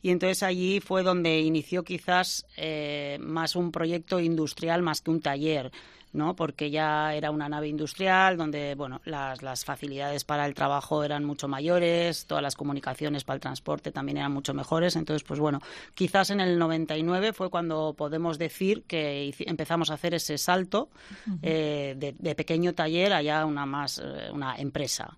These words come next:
Speaker 2: Una industria.
Speaker 1: Eso
Speaker 2: Ujú.
Speaker 1: es. Y, y, bueno, eh, posteriormente luego fue cuando yo me, me incorporé poquito después de trasladarnos a, a Zamudio, que hace ya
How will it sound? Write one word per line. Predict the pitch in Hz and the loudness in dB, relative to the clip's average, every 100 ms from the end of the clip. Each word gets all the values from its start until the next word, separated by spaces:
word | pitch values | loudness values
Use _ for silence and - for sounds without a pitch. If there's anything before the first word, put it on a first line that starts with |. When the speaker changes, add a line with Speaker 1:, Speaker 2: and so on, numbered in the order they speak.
| - | -6
Speaker 2:
Una | 185 180 | -2 0
industria. | 180 190 - 190 - | 0 -4 -6 -8 -2
Speaker 1:
Eso | 156 139 - | 0 2 2
Speaker 2:
Ujú. | 135 | 2
Speaker 1:
es. | 208 269 | 0 -2
Y, | 175 156 156 151 151 147 147 - | 0 2 4 4 4 2 0 0
y, | 185 | 0
bueno, | 180 175 202 | 0 0 0
eh, | 180 165 156 151 143 143 - | -2 -2 -2 -2 -4 -8 -6
posteriormente | 147 - 151 151 160 156 | -6 -4 -2 0 -2 0
luego | 175 165 170 | 2 2 2
fue | 160 165 | 0 0
cuando | 160 160 147 | 2 2 2
yo | 151 165 | 2 4
me, | 156 151 147 143 139 143 147 | 2 0 -2 -4 -6 -6 -4
me | 147 | -2
incorporé | 147 147 143 143 156 165 151 139 | -2 -2 -4 -2 0 0 -2 -4
poquito | - 139 165 156 | -6 -6 -2 0
después | 147 - 175 143 | 0 2 0 2
de | 147 143 | -2 -2
trasladarnos | - 143 147 151 151 143 - | -4 -2 0 2 2 0 0
a, | 143 147 147 147 151 | 0 2 2 0 -2
a | - 147 | -2 -2
Zamudio, | 143 160 190 147 143 | 0 2 2 0 -2
que | 143 143 | -4 -4
hace | 143 151 | -2 -2
ya | 147 151 143 147 | 0 0 -2 -4